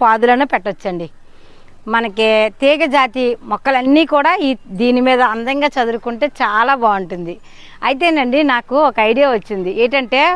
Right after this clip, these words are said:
పందిరికి ఎక్కేటట్టు నేను గులాబీ, పందిరి గులాబీని పెంచానండి, కానీ అది పువ్వులు పూసినా నాకు ఆనందం అనిపించట్లేదు. అది ఎప్పుడన్నా ఒక పువ్వు పూసినా నాకు అది అందంగా కూడా వీడియోలో కనిపించట్లేదు. ఇప్పుడు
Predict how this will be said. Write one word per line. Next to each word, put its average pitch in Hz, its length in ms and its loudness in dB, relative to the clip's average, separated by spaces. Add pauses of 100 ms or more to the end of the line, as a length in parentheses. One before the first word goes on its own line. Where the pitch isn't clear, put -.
(160)
పందిరికి 285 460 0
ఎక్కేటట్టు 247 520 -2 (600)
నేను 262 180 0 (120)
గులాబీ, 262 380 2 (320)
పందిరి 247 340 2
గులాబీని 240 540 0 (260)
పెంచానండి, 226 640 0 (480)
కానీ 320 300 0
అది 294 200 0
పువ్వులు 302 280 0 (100)
పూసినా 330 340 2 (100)
నాకు 277 200 0
ఆనందం 254 340 -2
అనిపించట్లేదు. 196 680 -6 (580)
అది 262 160 0 (100)
ఎప్పుడన్నా 294 340 0 (120)
ఒక 277 180 -4
పువ్వు 269 180 0 (120)
పూసినా 269 420 2 (220)
నాకు 254 200 -2
అది 320 120 0 (100)
అందంగా 311 380 0 (100)
కూడా 294 220 4
వీడియోలో 247 320 2 (100)
కనిపించట్లేదు. 190 760 -4 (640)
ఇప్పుడు 330 300 0